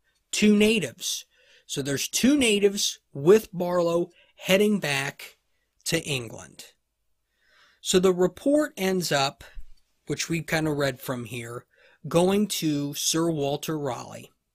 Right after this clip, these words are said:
And Sir Walter Raleigh is encouraged by the report, and he decides to choose Roanoke Island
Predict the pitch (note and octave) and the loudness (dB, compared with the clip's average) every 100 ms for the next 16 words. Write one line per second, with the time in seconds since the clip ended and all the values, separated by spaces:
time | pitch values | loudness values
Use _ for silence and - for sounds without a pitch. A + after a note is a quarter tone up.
0 | _ _ - - - - C#3+ - - A3 | _ _ -20 -20 -14 -6 -2 0 2 4
1 | C4 C4+ A#3 A3 G#3+ A#3 G#3+ E3 C#3 C3+ | 4 2 2 0 0 0 0 0 0 0
2 | C#3+ C#3 D3+ C#3 C#3+ C3+ - G3+ G#3+ A3 | -2 -6 -8 -6 -6 -6 -4 0 0 0
3 | G#3 F3+ F3 F3+ F3 F#3+ - C3+ B2 A#2+ | -2 -6 -4 -2 -2 -2 -4 -10 -10 -12
4 | - - _ _ _ _ - - D#3 C#3+ | -14 -16 _ _ _ _ -20 -6 -2 -2
5 | - B3+ D#4 C4+ G#3+ - B2+ A2+ - A2 | 0 0 0 0 2 2 0 -6 -12 -16
6 | - - - - _ _ _ _ _ - | -8 -6 -6 -12 _ _ _ _ _ -8
7 | C#3 - - G#3+ G#3+ A3 A3 - - _ | -6 -2 0 2 0 0 -2 -4 -6 _
8 | _ - C3+ F3+ A3 A3+ A3 D3 C3 C3+ | _ -6 0 2 2 0 -2 -4 -6 -8
9 | B2+ B2+ | -10 -14